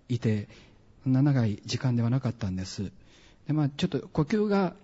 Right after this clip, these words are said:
夜に苦しかったので」ということで、あの、酸素吸入を鼻につけられ、つけておられて、まあ、あの、口まで覆ってはなかったので、会話は十分できましたけども。まあ、本当に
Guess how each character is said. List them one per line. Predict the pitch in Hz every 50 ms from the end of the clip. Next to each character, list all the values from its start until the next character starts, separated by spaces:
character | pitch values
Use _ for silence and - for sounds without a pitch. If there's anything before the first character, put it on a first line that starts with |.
| - - - -
夜 | - 160 175 175 160 127
に | 117 110 110
苦 | - - - 151
し | 156 -
か | - 139
っ | 117
た | - - 117
の | 107 110
で」 | 120 135
と | - - 104 90 - - - - - - - - - - -
い | 139 139
う | 143 143
こ | 147 147
と | - 127 117
で、 | 139 160 151 - - - - - -
あ | - 120
の、 | 117 117
酸 | 117 - 160 143 139
素 | 143 151
吸 | 143 - 165 151 139
入 | 131 117
を | 110 110
鼻 | - 139 131 131 127 123
に | 120 123 123 120 117 - -
つ | - - -
け | - 139
ら | 127 131
れ、 | 117 113 98 - - - -
つ | - - -
け | 143 135
て | - 104
お | 104
ら | 107 110 101
れ | 95 90
て、 | - - 95 - - -
ま | - 131
あ、 | 127
あ |
の、 | 131 139 139 139 - - - - - - - - - - - -
口 | - - - - 226 233 226 226 233 220 208 - - - - - 202
ま | 202 220 240
で | 180 139
覆 | 120 127 131
っ | 131
て | - - 151
は | 139 143
な | 147 143
か | 143 131
っ |
た | - - 107
の | 104 98
で、 | 95 98
会 | - - 139 135 135
話 | 127 127
は | 127 120
十 | 117 123 131 120
分 | 120 113 107 95 90 - - - - - -
で | 120 120
き | - 123
ま | 117 120
し | 117 -
た | - 101
け | - 107 92
ど | 87
も。 | 85 85 - - - - - - - - - - - - - - - - - - - - - - - - - - - - - - - - - - - - - - - - - - - - -
ま | - 104
あ、 | 107
本 | 117 139 143
当 | 143 143
に | 131 135 127 123 123